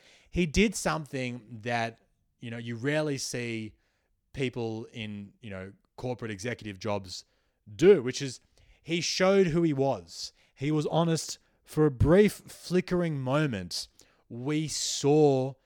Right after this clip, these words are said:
hi-, his true self. We saw his selfishness. We saw his greediness. We saw his anger, his, his anger, his disdain, his arrogance, his dismissiveness.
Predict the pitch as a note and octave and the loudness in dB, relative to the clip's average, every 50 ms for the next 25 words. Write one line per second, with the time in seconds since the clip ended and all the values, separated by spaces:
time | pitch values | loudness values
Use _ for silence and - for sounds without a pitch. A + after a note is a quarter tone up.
0 | _ _ _ _ _ - - - - A#2+ A#2+ - - C#3 C3 A2+ - - - - | _ _ _ _ _ -20 -20 -16 -14 -14 -10 -6 -4 -4 -4 -4 -6 -10 -12 -14
1 | - - - C3 C#3 C#3 C#3+ C#3+ C#3 C3+ C3+ C#3 B2+ - - - - C3 B2+ A2+ | -14 -6 -2 2 2 4 4 4 2 2 0 -2 -4 -6 -8 -4 -2 -2 -2 -4
2 | F2+ - - - - - _ _ _ _ _ _ - A2+ C3+ C#3+ C#3 A#2 - - | -4 -10 -16 -18 -20 -20 _ _ _ _ _ _ -8 -4 -2 -2 -2 -2 -4 -4
3 | - - B2 B2+ C3 C3 C3 B2+ G#2 A2+ A2 - - - A#2 G#2 G2 - G#2+ F#2+ | -2 0 2 2 2 2 0 -2 -4 -6 -8 -8 -6 -4 -4 -4 -4 -6 -8 -8
4 | - F#2 F2 - - _ _ _ _ _ _ G2+ A2+ A#2 - - - - A#2+ A2+ | -8 -10 -12 -14 -16 _ _ _ _ _ _ -12 -10 -8 -6 -6 -4 -2 0 2
5 | A2+ A2+ A#2 G#2+ G2+ G#2+ F#2+ - - - F#2+ F2+ F#2 F2+ F2 E2 D#2 - - _ | 2 2 2 0 -2 -4 -6 -8 -10 -12 -12 -12 -12 -12 -14 -16 -18 -20 -20 _
6 | _ _ _ _ - G2+ G#2+ G2 - - - A2 G#2+ G2+ G#2 G#2+ G#2 - - - | _ _ _ _ -12 -10 -10 -10 -8 -8 -8 -8 -8 -8 -10 -10 -12 -12 -12 -10
7 | A2 A2 G2 G#2 G2 F2+ F#2 G2+ G2 A#2 - A2 G2+ - - A2+ A#2 A2+ A2 G2 | -10 -10 -10 -10 -10 -10 -10 -12 -14 -14 -14 -14 -14 -12 -10 -8 -6 -6 -6 -6
8 | F2+ G2+ G2 F#2 - - F#2+ - - - - - - - G2+ G#2+ A#2+ B2 A#2 A2+ | -8 -8 -12 -12 -14 -14 -12 -12 -10 -10 -12 -12 -12 -6 -4 -2 0 0 0 -2
9 | G#2 F#2+ F2 - _ _ _ _ _ G#2+ G2+ - - - G#2 G#2+ A#2+ B2+ B2+ A#2+ | -4 -8 -10 -14 _ _ _ _ _ -12 -12 -12 -10 -4 0 0 0 0 0 -4
10 | G#2 G2+ F#2+ F#2 - A2+ G#2+ - G#2+ G2+ - - - - A2 G#2+ G#2+ - - A2 | -6 -8 -10 -12 -12 -14 -14 -12 -10 -8 -8 -8 -6 -6 -6 -6 -6 -6 -6 -6
11 | G2+ G2+ F2+ - | -6 -6 -8 -8